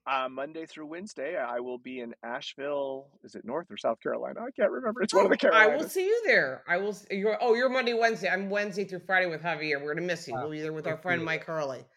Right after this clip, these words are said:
Speaker 1: Yeah, I'll be
Speaker 2: And
Speaker 1: there Monday through
Speaker 2: Javier,
Speaker 1: Wednesday.
Speaker 2: y-, you are in Chile, and when are you coming back?
Speaker 3: I'm coming back, uh, Monday night and then Wednesday night going to Asheville, where I will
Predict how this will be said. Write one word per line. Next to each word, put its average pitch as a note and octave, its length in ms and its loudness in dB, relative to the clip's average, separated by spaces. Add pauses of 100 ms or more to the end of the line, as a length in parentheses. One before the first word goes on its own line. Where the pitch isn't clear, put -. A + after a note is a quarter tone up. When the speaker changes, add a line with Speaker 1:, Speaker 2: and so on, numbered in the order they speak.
Speaker 1:
Yeah, C3+ 320 6
I'll C3+ 80 0
be F#3 120 -2
Speaker 2:
And G#3 60 0
Speaker 1:
there A#3+ 140 6
Monday A#3 140 0
through A#3+ 100 0
Speaker 2:
Javier, A#3 240 8
Speaker 1:
Wednesday. A3 200 -4 (100)
Speaker 2:
y-, G#3+ 120 -14 (200)
you A3 280 -2
are A#3+ 220 2
in A3 220 -2
Chile, G#3+ 640 2
and G3+ 120 -2
when G#3 100 0
are A3 40 2
you A3 160 -2
coming G#3 320 -4
back? G3 300 -4 (380)
Speaker 3:
I'm B2+ 140 -14
coming C#3+ 220 -8
back, C#3 280 -4
uh, C3+ 240 -4
Monday D#3+ 480 -8
night F3 300 -6
and D#3+ 160 -8
then C#3 400 -6
Wednesday D#3 320 -6
night C#3+ 260 -8
going C3 300 -10
to B2 120 -12
Asheville, C3 440 -12
where A#2+ 160 -12
I A2+ 80 -10
will A2 180 -12